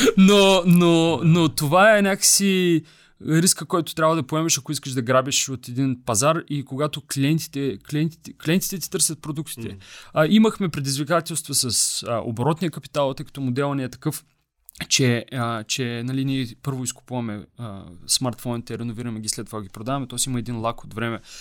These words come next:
Speaker 1: в който, в който, а, трябва да вкараме оборотен капитал преди да го отвържем.
Speaker 2: Мгм.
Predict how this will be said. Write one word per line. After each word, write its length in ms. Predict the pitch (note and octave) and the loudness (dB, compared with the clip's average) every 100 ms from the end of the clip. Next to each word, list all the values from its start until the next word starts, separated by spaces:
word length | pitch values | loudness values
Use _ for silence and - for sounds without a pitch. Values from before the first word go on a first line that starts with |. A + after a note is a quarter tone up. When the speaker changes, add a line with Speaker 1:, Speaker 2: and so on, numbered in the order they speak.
| - - | -16 -12
Speaker 1:
в 100 | A2 | -10
който, 400 | - A#2+ - A2 - | -4 -4 -4 -12 -12
в 140 | A2 G#2 | -16 -12
който, 560 | - B2 B2 A#2+ A2+ - | -8 -8 -8 -10 -12 -12
а, 80 | A#2 A2+ A2+ A2 A2 A2 G#2 G2 G2+ | -12 -10 -10 -10 -10 -10 -12 -12 -12
трябва 160 | - A2+ | -6 -6
да 60 | G#2+ | -6
вкараме 280 | - A2+ | -8 -8
оборотен 380 | A2 G#2 G#2+ G#2 | -8 -10 -14 -14
капитал 320 | - - A2 | -18 -12 -10
преди 220 | G#2 G#2+ G#2 | -10 -12 -12
да 100 | G#2 | -12
го 80 | G2 | -14
отвържем. 400 | F#2 C3 C3+ E3 | -6 -4 -4 -6
Speaker 2:
Мгм. 380 | - - A#2+ | -8 -18 -18